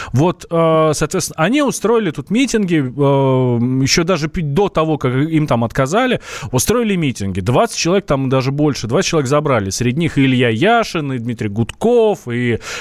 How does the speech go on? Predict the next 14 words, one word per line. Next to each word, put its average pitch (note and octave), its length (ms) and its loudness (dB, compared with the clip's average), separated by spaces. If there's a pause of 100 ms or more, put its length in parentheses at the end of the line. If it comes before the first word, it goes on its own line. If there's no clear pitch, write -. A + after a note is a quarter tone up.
Любовь A#2 380 2
Соболь. G3 340 0
Забрали E3 500 2
всё C#3+ 240 0
в - 80 -8
полицию, F3 560 0 (360)
м, B2+ 480 0 (100)
а, A#2+ 160 2
за, C#3+ 200 2
типа, - 220 -8
там, B2 160 -2
за A#2+ 120 0
беспорядки, B2 680 0
значит. - 460 -14